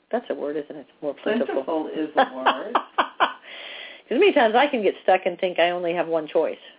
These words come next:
Speaker 1: or I only have one thing I can do. I get very, you know, sort of narrow thinking, and, and I think that's when I'm in fear, right? When my choices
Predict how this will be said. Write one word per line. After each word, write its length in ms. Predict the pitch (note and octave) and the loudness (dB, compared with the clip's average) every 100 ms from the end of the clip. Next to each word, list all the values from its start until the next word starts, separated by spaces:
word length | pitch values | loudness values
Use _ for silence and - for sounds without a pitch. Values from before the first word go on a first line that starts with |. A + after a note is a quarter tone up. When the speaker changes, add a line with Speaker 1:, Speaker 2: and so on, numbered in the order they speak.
| _ | _
Speaker 1:
or 140 | - E3 | -2 0
I 20 | |
only 220 | F3 E3+ | 2 2
have 140 | D#3+ | 2
one 260 | D#3 D#3+ D#3+ | 2 0 0
thing 180 | E3 D3+ | -2 -2
I 80 | C#3+ | -6
can 160 | C#3+ | -6
do. 220 | C3+ A2+ - - | -6 -6 -8 -6
I 120 | D3 | -2
get 200 | D#3 C3 | 0 2
very, 300 | D#3 D3 D3+ | 2 2 2
you 80 | D3+ | -2
know, 140 | C#3+ - | -4 -4
sort 140 | D#3+ D3 | -2 -2
of 80 | D3 - - - - - - _ - | -6 -16 -20 -20 -20 -20 -20 _ -2
narrow 440 | F3 D#3+ D#3 D3 - - | 4 6 6 4 -2 -2
thinking, 400 | F3 - C#3+ A2+ _ | -4 -4 -10 -10 _
and, 340 | C#3+ B2 B2+ - | -14 -12 -12 -10
and 200 | C#3 C#3+ | -6 -4
I 80 | C#3+ | -4
think 200 | C#3+ C3+ | -6 0
that's 220 | C#3+ - - | 0 0 -6
when 140 | C#3+ | -6
I'm 160 | C#3 C#3+ | -6 -8
in 100 | C3+ | -8
fear, 320 | - F3 B2 - - | -4 -2 -2 -6 -10
right? 260 | C#3 D3+ A#2 | -6 -4 -6
When 160 | D3+ | -8
my 160 | D3 C#3+ | -6 -6
choices 440 | C#3+ F3 D#3+ - | 0 2 2 -2